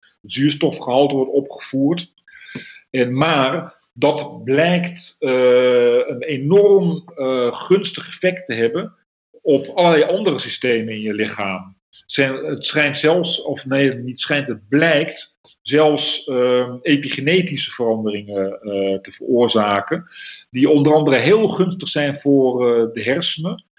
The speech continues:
Eh, ouder wordende hersenen, beschadigende, beschadigde hersenen, kunnen voor een heel ge-, belangrijk deel daardoor, eh,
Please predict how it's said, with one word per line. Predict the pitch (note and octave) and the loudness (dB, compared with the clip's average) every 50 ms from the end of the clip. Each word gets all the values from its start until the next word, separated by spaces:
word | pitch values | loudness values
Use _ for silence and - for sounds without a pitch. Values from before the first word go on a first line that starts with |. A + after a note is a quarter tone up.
| - - _ _ _ _ _ _ | -20 -20 _ _ _ _ _ _
Eh, | - C3 B2 B2 B2 B2 A#2+ A#2+ A#2+ A#2+ A#2 A#2 A#2+ A#2+ | -4 -2 2 2 4 4 4 2 2 2 2 0 -2 -2
ouder | - D#3+ D3+ E3 F3 F3+ | 0 2 2 4 4 4
wordende | D#3+ E3 F3 E3 E3 D#3 D3+ | 2 2 2 2 0 0 0
hersenen, | B2+ C#3 D#3 E3+ - - - E3+ E3 | -2 -2 -2 -4 -4 -4 -4 -2 -2
beschadigende, | - - - - - D#3 E3 D#3+ E3 D3 C#3 C#3+ D#3 D3+ C#3+ D3 C#3 C3+ D3 - - B2+ | -2 -4 -6 -6 -4 -4 -2 -2 -2 -2 -4 -4 -6 -2 -2 -2 0 -2 -2 -6 -8 -10
beschadigde | A#2 - - - C#3+ D3 D#3 D3 C#3 C#3 C3+ A#2+ | -10 -8 -6 -2 -2 0 0 0 0 -2 -2 -2
hersenen, | B2+ C#3+ C#3 C#3 - - E3+ C#3+ D3+ D#3 _ _ - - _ _ | -2 -2 -4 -4 -6 -6 -6 -6 -6 -8 _ _ -20 -20 _ _
kunnen | - D3 C#3 C3 | -4 -4 -2 -2
voor | C3+ C3+ | -2 -2
een | B2+ B2+ | 2 2
heel | D3+ E3 D#3+ E3 | 2 2 2 0
ge-, | - - C3 | -4 -10 -10
belangrijk | B2 A2+ B2+ D3 D#3 D#3 C#3+ C3 B2 - - - | -4 0 0 2 2 2 0 0 0 0 0 2
deel | C#3 C#3+ D3+ D3 C3+ | 4 4 4 4 4
daardoor, | C#3 C3 C3 B2+ B2 B2+ C3 C3 B2+ B2+ B2+ A#2+ B2 B2 B2 A#2+ | 2 2 0 0 0 0 0 0 2 0 0 0 0 0 2 2
eh, | A#2+ A#2+ B2 A#2+ | 2 2 2 0